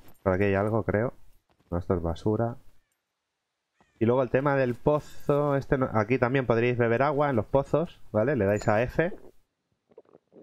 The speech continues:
Y otra cosa importante, porque también,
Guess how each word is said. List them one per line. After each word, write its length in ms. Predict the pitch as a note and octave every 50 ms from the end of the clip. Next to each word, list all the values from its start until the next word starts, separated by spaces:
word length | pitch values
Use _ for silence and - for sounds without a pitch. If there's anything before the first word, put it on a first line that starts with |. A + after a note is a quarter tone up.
| - - _ _ _ _ _ _ _ _ _ _ _ _ _ - - -
Y 40 |
otra 180 | F#2+ F#2+ G2+ G2
cosa 160 | G2 F#2+ G#2
importante, 420 | G2+ F#2+ G2+ G2 - G#2+ A2 A#2 A2+
porque 160 | A2 G2 F#2+
también, 440 | F#2 F#2+ F#2+ G2+ G#2 G#2+ A2+ A2+